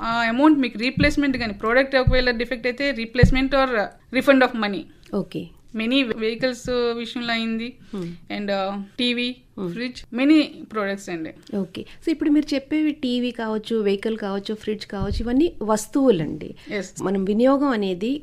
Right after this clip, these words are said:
Speaker 2: కేవలం వస్తు వినియోగమే కాకుండా
Speaker 1: Yes.
Speaker 2: సేవా
Speaker 1: Services
Speaker 2: వినియోగం.
Speaker 1: కూడా,
Speaker 2: Yes,
Speaker 1: services
Speaker 2: services
Speaker 1: కూడాను.
Speaker 2: కూడా ఉన్నాయి.
Speaker 1: ఇప్పుడు definitions of service అదే వస్తుంది కదండి.
Speaker 2: Hmm.
Speaker 1: ఇప్పుడు మనకి ఆ ప్రోడక్ట్ కరెక్ట్‌గా ప-, ఆ, సర్వీస్ చేస్తామంటారు. టెక్నీషియన్ దగ్గరికి వెళ్తారు, ఆ సర్వీస్ సమంగా ఉండదు.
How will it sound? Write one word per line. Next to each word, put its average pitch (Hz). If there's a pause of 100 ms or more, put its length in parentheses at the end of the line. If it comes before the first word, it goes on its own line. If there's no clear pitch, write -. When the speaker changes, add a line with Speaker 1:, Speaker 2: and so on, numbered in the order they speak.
Speaker 2:
కేవలం 240
వస్తు 214
వినియోగమే 247
కాకుండా 202
Speaker 1:
Yes. 196
Speaker 2:
సేవా 254
Speaker 1:
Services 254
Speaker 2:
వినియోగం. 190
Speaker 1:
కూడా, 196
Speaker 2:
Yes, -
Speaker 1:
services 226
Speaker 2:
services 247
Speaker 1:
కూడాను. 269
Speaker 2:
కూడా 180
ఉన్నాయి. 170 (140)
Speaker 1:
ఇప్పుడు 254
definitions 359
of 349 (120)
service 254
అదే 214
వస్తుంది 202
కదండి. 180 (180)
Speaker 2:
Hmm. 190
Speaker 1:
ఇప్పుడు 226
మనకి 226
ఆ 214
ప్రోడక్ట్ 220
కరెక్ట్‌గా 226
ప-, 202
ఆ, 196
సర్వీస్ 226
చేస్తామంటారు. 214
టెక్నీషియన్ 220
దగ్గరికి 190
వెళ్తారు, 185
ఆ 208
సర్వీస్ 220
సమంగా 202
ఉండదు. 185